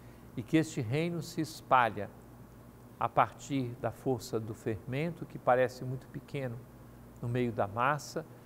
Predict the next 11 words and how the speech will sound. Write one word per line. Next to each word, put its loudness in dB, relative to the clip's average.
ou 6
a 8
partir 4
da 4
semente -4
que -4
acaba 4
crescendo -4
e -6
produzindo -4
frutos. -14